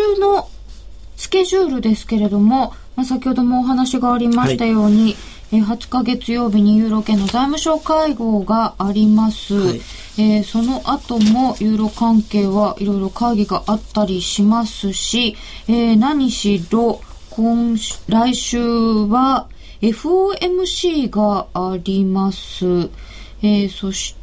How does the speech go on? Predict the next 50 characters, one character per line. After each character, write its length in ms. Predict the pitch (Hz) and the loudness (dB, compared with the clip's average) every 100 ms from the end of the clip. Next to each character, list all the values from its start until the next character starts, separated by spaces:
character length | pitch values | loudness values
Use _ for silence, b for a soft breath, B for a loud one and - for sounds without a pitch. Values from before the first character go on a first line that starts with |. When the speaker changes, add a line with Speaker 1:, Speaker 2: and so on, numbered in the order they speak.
| - | -4
Speaker 1:
て、 240 | 262 262 254 | -2 0 2
え 60 | |
ー、 360 | 208 196 185 170 | 2 2 2 2
二 120 | 320 | 2
十 120 | 359 | 2
一、 220 | 277 - | -2 0
二 160 | 180 285 | 2 2
十 180 | 226 180 | 2 0
二 140 | 202 | 0
が 180 | 269 - | 0 -2
エ 40 | 170 | -6
フ 200 | - 170 | -6 -4
オ 40 | |
ー 40 | 160 | -2
エ 20 | |
ム 140 | 165 | -2
シ 140 | - 170 | -2 -2
ー 160 | 139 | 0
で 40 | 110 | -2
す 100 | 180 | 0
ね。 260 | 202 262 254 B B B - | 2 2 -2 B B B 0
Speaker 2:
は 60 | |
い。 120 | 202 196 | 2 2
Speaker 1:
え 20 | |
ー、 40 | |
そ 200 | - 208 | -2 -6
し 160 | 202 - - | -6 -10 -4
て 180 | 294 294 220 | -2 -2 0
ド 160 | 262 | 0
イ 80 | 262 | 0
ツ 160 | - 202 | 0 2
の、 240 | 202 190 | 2 2
お、 320 | 180 180 180 175 - - - | 0 -2 -2 -4 -12 -14 -8
ゼ 100 | - | -2
ッ 20 | 202 | -2
ト 140 | - | 0
イ 60 | 262 | 0
ー 40 | |
ダ 100 | 262 | 0
ブ 100 | 247 | 0
リ 60 | 202 | 0
ュ 60 | 180 | 2
ー 20 | |
の 180 | 170 165 | 0 -2
景 220 | - 220 | -2 0
況 320 | 214 - 214 202 | 0 -2 -2 -2
感 400 | - 208 202 196 | -2 0 2 0
指 240 | - 196 | -4 -6
標 400 | 190 180 165 147 | -6 -6 -6 -6
や、 280 | 135 214 208 | -2 -2 -2